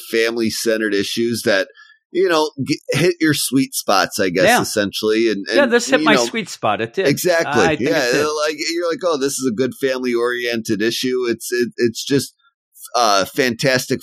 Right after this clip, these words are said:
Speaker 1: Four related, and, and, you know, if you
Speaker 2: Yeah.
Speaker 1: like the Fantastic Four, you're gonna dig this type of stuff. So I, I
Speaker 2: Yeah,
Speaker 1: think
Speaker 2: yeah.
Speaker 1: he does a good job of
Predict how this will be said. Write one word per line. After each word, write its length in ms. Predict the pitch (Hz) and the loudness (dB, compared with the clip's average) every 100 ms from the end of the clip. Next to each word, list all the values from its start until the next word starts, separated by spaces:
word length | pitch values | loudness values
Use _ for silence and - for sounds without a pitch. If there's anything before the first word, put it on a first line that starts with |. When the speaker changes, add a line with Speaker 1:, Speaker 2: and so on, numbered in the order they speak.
| - | -6
Speaker 1:
Four 260 | 120 127 | -2 -2
related, 680 | 120 101 95 107 120 123 107 | 0 0 0 0 0 -2 -2
and, 200 | 95 90 | -2 -2
and, 220 | 107 127 | -2 -2
you 100 | 147 | 0
know, 160 | 139 117 | 0 0
if 80 | 220 | 2
you 80 | - | 2
Speaker 2:
Yeah. 100 | - | 2
Speaker 1:
like 100 | 113 | 2
the 100 | 117 | 0
Fantastic 640 | 123 120 113 120 117 104 - | -2 -2 0 0 0 -4 -2
Four, 160 | 117 101 | 0 0
you're 120 | 92 | 0
gonna 200 | 101 92 | 0 0
dig 240 | 98 101 90 | 0 0 2
this 200 | 95 - | -2 0
type 220 | 95 87 85 | 0 0 -2
of 80 | |
stuff. 320 | - 90 78 - | -4 -2 -2 -2
So 240 | - 95 | -4 0
I, 100 | 107 | 0
I 180 | 117 113 | 2 2
Speaker 2:
Yeah, 180 | 247 139 | 2 2
Speaker 1:
think 140 | 120 | 0
Speaker 2:
yeah. 100 | 165 131 | 0 0
Speaker 1:
he 40 | |
does 240 | 143 127 | 0 0
a 60 | 120 | 0
good 180 | 123 117 | 0 0
job 260 | 120 117 | 0 2
of 140 | 110 | 0